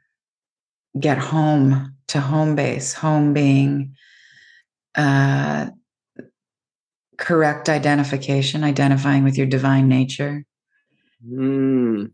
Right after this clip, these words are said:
Speaker 1: And we can, there are some people who would debate that love is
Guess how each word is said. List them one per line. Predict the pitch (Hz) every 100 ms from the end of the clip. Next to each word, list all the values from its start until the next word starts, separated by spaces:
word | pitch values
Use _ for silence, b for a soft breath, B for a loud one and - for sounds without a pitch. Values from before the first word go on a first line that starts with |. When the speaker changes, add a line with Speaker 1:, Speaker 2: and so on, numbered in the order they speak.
| -
Speaker 1:
And | 151 147 143 143 139 139 147 147 76 73 67 - - _ _ _ _ _ _ _ _ _ _ _ _ _ _ _ _ _ - _ _ _ _ _ _
we | - 233
can, | 240 233 196 180 - - _ _ _ - 233 233 - -
there | 269 277
are | 277
some | 254 262 247
people | 233 190 139 135 135 B B B B
who | - 170
would | 165
debate | 151 139 139 - -
that | 139 -
love | 143 139 143 143 143 143 -
is | 139 139 139 135 131 135 - -